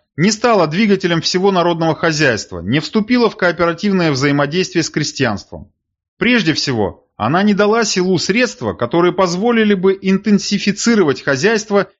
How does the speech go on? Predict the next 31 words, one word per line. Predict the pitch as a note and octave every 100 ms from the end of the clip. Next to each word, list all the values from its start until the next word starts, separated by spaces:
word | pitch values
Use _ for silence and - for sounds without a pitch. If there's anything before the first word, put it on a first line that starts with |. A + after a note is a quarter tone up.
| -
и | G#3
повысить | G#3+ F3 G3+ G3+ E3
его | D#3 E3+
продуктивность – | E3+ D#3 D#3 - C3+ G#2 F2 - - _ _ -
машины | C#3 - A3 G#3 G3 G3
и | D#3+
минеральные | D3+ D#3 F3 E3 D#3
удобрения. | C#3 C#3 B2+ G#2 F#2 E2 - _ _ _ _ -
С | B2
другой | D#3+ F#3+ C4+
стороны, | - C3+ A#2+ G#2 F2 _ _ -
она | G#2+ F3+
не | A3
предоставила | G#3+ G#3+ G#3+ - A3+ G#3+ G3
крестьянству | F#3 - G#3 A3 G#3 F#3
рабочих | F3+ F#3 F#3+ F3 -
мест, | G#3 A3+ - _ _
чтобы | - - A3
разрешить | G#3+ G3 G3 - A3
проблему | - E3 D#3+ G3+ G3+ F3+ D#3+
аграрного | D3+ E3 F#3+ F#3 F3 E3+
перенаселения, | F3+ F3 E3+ D#3 F3+ E3+ D#3 A2 G2 - _ _
которая | C#3+ E3 F3+ D#3+
все | -
сильнее | D#3 D#3 D3+ F#3 G3+ F3+
определяла | C#3+ D#3+ D#3 D#3+ D#3+ D3+
положение | D3 C#3 C3 C#3+ E3+ E3
в | C3+
европейской | C3 C3 B2 C#3+ C#3 C3
части | - C3 A#2+ B2
России. | A#2+ - A2 F2+ D#2